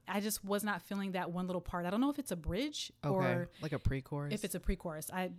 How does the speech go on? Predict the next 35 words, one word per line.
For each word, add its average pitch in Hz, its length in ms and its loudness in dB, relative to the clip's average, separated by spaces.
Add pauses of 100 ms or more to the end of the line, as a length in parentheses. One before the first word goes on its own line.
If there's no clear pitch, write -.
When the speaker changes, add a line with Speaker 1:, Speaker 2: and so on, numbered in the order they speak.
(440)
Speaker 1:
haven't, 190 520 0
I 196 120 4
didn't 196 420 4
listen 190 280 0
enough 180 240 0
again 170 200 -4
afterwards 170 500 -4
to 175 100 -6
really 160 360 -6
say 165 320 -6
which 160 260 -8
part 165 200 -8
it 185 100 -6
is. 226 260 -4 (520)
But 185 360 2
I 190 80 4
did 208 180 2
not 214 220 4
love 190 220 0
that 170 160 -4
part. 160 180 -10
Outside 262 300 0
of 262 80 0
that, 254 320 0
the 196 60 -2
rest 202 200 0
of 202 60 -8
the - 40 -6
song 202 420 0
and 175 180 -2
outside 170 300 -4
of 165 60 -6
Jack 165 160 -6
Harlow, 165 400 -6 (100)
um, 190 480 8